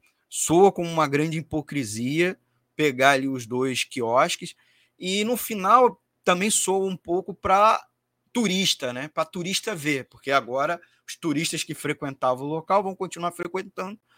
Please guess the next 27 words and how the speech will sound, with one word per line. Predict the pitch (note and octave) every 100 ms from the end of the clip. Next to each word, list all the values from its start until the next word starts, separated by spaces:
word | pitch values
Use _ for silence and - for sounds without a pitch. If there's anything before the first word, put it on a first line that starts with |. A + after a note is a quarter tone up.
| _
sem | - - D#3 F3 F3+ F3 _ _ _ -
a | D3+
mácula | D#3 D#3+ F3+ - F3+ F#3 F#3+ G#3+ _ _
do | B2+ C3+
ato | D3 D3+
de | C3+
violência, | C3+ D3 D#3 E3 -
porque | - -
agora | E3+ C3 C#3+ D3
é |
um, | E3 D#3+ D3 C#3+ _ -
um | C#3
espaço | - - C3+ C#3+ -
voltado | C#3+ D#3 C#3+ - B2+ C3+ C#3+ C#3+ D3+ _ _ -
aos | B2
refugiados, | A#2+ A#2+ A#2+ A2 A#2 D3+ D3+ A#2+
à |
cultura | A#2 A#2 - A#2 A2+
africana, | - G#2+ - B2+ D3+ D3 C#3 C#3 _ _
à | A2
cultura | - A2+ - B2+ B2
afro-brasileira, | B2+ - B2+ C3 C3+ C3+ G#2+ G#2 G2+
né? | G#2+ B2 _ - _
Então | A2+
eu | B2+
queria | - B2+ B2+ C#3+
que | D3+ D3+